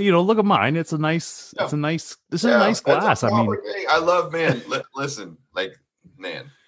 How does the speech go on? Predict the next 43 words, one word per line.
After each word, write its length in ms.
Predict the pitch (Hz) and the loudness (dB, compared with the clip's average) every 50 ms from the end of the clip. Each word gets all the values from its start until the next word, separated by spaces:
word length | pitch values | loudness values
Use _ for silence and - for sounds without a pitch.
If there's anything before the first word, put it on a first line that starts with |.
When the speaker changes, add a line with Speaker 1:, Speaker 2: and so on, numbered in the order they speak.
| _ _ _ _ - | _ _ _ _ 0
Speaker 1:
Yours 200 | 165 240 285 - | 2 2 2 2
seriously 360 | - 226 240 254 - - 143 | 2 0 0 2 2 2 2
looks 180 | 160 170 - | 2 2 2
like 100 | - 127 | 0 0
a 40 | 107 | 0
test 300 | - - 135 139 - - | 2 2 2 2 2 0
tube. 200 | - 82 73 135 - - _ - 139 - - - 185 - - | -6 -10 -10 -12 -16 -20 _ -6 -6 -4 0 0 0 0 0
<laughs> 540 | - - - - - - - _ _ _ _ | -6 -16 -16 -18 -20 -20 -20 _ _ _ _
Here's 240 | 135 147 156 165 - | 4 4 4 4 6
some 220 | - 127 117 117 107 | 4 4 2 4 4
beer. 380 | 131 131 120 107 110 123 127 - - _ _ - - - - - - - _ _ - | 4 6 6 6 6 6 4 2 -2 _ _ -20 -20 -20 -20 -20 -20 -20 _ _ -12
Speaker 2:
It's 80 | 123 - | 0 2
Speaker 1:
Try 160 | 123 127 127 | 4 4 4
Speaker 2:
a 80 | 113 | 4
Speaker 1:
it. 40 | 95 107 | 2 0
Speaker 2:
shooter. 180 | 104 - 104 | -2 -4 -6
They 120 | 104 107 107 | -8 -4 0
get 80 | 127 131 | 2 2
all 100 | 131 127 | 2 2
pissed 280 | - 135 135 131 - 139 | 2 0 -2 0 0 2
off. 200 | 135 131 123 117 | 2 2 0 2
They're 80 | 113 | 0
like, 120 | 110 - - | 0 0 0
"No, 140 | 151 147 | -2 -2
you 120 | 147 147 139 | -2 -4 -6
should 160 | 131 131 120 | -8 -8 -4
savor 320 | - 151 147 147 143 131 | 0 2 2 2 4 2
it." 20 | 120 | 2
I'm 60 | 117 | 4
like, 160 | 120 120 120 | 4 2 0
"Then 120 | 120 127 127 | 0 -4 -6
give 120 | 127 135 | -4 -2
me 80 | 135 135 | -2 -2
some 160 | 131 127 127 | -4 -4 -4
more." 200 | 123 120 107 95 | -2 0 2 4
Like, 160 | 92 87 85 95 | 4 4 4 4
I, 160 | 95 98 95 80 | 4 2 2 2
I'm 200 | 82 92 - - | 2 2 4 4
shooting 520 | - - - - 906 880 - 932 988 960 - 960 906 554 571 622 508 440 - - - - - - - - - - - - - - _ _ - - - - - - - _ _ _ _ _ _ - | 2 2 2 2 2 2 4 2 2 0 0 -4 -6 -6 -10 -12 -14 -14 -16 -16 -18 -18 -20 -20 -20 -20 -20 -20 -20 -20 -20 -20 _ _ -4 -4 -4 -4 -10 -20 -20 _ _ _ _ _ _ -6
you. 60 | 147 | -6
Speaker 1:
<laughs> 880 | - - - - - _ _ _ _ _ - - - - - - - - | -6 -8 -14 -20 -20 _ _ _ _ _ -20 -20 -20 -20 -20 -20 -6 0
All 140 | - 147 143 | 4 4 6
right. 180 | 135 123 - | 6 4 2